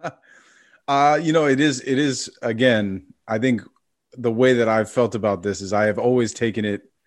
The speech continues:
and will continue to take it as entertainment and something that should make me laugh,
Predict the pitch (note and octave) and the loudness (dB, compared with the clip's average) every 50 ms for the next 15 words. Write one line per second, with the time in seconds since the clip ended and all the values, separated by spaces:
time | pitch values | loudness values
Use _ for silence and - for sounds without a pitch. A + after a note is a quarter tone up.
0 | _ _ - A2 G#2 G#2 A2 G#2+ - A#2 A2 - - D3 D3+ C#3 B2+ A#2 A2 G#2 | _ _ -8 -6 -4 -4 -4 -4 -4 -4 -4 -2 0 0 2 2 0 -2 -2 -2
1 | - A#2 A#2 G2+ A2 A2 A2+ - _ _ _ _ _ _ _ _ _ _ - A#2 | 0 0 0 0 -2 -4 -6 -6 _ _ _ _ _ _ _ _ _ _ -2 -2
2 | A#2 A2 G#2+ - C3 B2+ A#2+ A#2 G2 - A#2+ A2+ G#2 F#2 F2 E2 - _ - - | 0 -2 -2 -4 -2 -2 -2 -2 -2 -2 -4 -4 -4 -6 -8 -12 -16 _ -16 -10
3 | A#2 G#2+ G#2 G2+ F#2+ - C3 B2 A2+ B2 B2 A#2+ A2+ G#2+ G2 - - B2 G#2 A2+ | -8 -6 -6 -6 -6 -4 -2 -2 0 0 0 0 0 -2 -2 -4 -6 -6 -4 -4
4 | A2 G2+ G#2 G#2 G2+ G2 A2 B2+ C3+ B2 A#2 - - - | -6 -6 -6 -6 -6 -2 0 0 2 0 0 -2 -6 -20